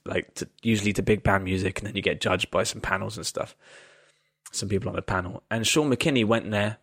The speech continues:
um, with ripped jeans and a t-shirt, and he's like, "Oh, I wanna do a routine." And he's an amazing juggler. He had a great routine. And they were just like, "No,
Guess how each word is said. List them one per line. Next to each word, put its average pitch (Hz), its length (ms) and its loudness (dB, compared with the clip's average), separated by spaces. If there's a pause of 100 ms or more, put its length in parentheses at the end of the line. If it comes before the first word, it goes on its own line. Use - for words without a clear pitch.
(720)
um, 104 680 2 (600)
with 101 200 0
ripped - 200 2
jeans 110 540 0
and 107 100 -4
a 104 40 0
t-shirt, 104 480 2
and 101 80 -6
he's 107 80 -6
like, 107 100 4
"Oh, 80 40 4
I 107 60 2
wanna 98 220 2
do 98 140 2
a 95 60 0
routine." 95 420 -2 (260)
And 127 100 -6
he's 170 100 2
an 214 80 0
amazing 165 220 4
juggler. 143 280 6
He 143 120 0
had 127 100 2
a - 20 -2
great 139 200 4
routine. 107 420 2 (300)
And 107 120 -4
they 107 40 4
were 104 60 4
just 113 180 0
like, 104 140 4
"No, 117 260 2